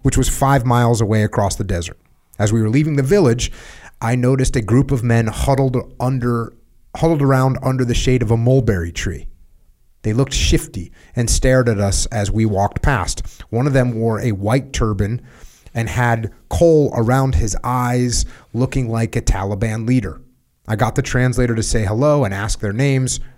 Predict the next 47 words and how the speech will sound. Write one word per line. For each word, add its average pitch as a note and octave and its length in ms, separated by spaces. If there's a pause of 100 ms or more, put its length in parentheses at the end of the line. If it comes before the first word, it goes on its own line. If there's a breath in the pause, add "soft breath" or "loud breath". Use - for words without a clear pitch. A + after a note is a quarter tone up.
(140 soft breath)
which A2+ 240
he A#2+ 120
duly G#2+ 360
noted. A#2 400 (500 loud breath)
I A2+ 80
reported C3+ 460
the B2+ 80
names B2+ 300
by A#2 140
radio C3+ 420
to A#2 200
our A2+ 120
intelligence A2+ 580
cell, G#2+ 380 (420 loud breath)
and A#2+ 220
they C3+ 160
said C3+ 640
they B2 120
were A#2+ 140
all D3 240
clear. F#2+ 440
So - 200
we A#2 100
left A#2+ 340
the A2 240 (120)
men B2+ 400
and G#2+ 240
trekked C3 360
back C3 260
across C3+ 320
the B2 80
desert G#2+ 420
to A#2 80
where A2+ 220
my A2+ 220
boss G2+ 340
was A#2+ 140
waiting. E3 400 (440 loud breath)
By A#2 140
now, D3 480
the B2 120
whole C#3+ 220
platoon B2 460
was A2+ 160
exhausted A2+ 640
and A#2 160
thirsty. G#2 480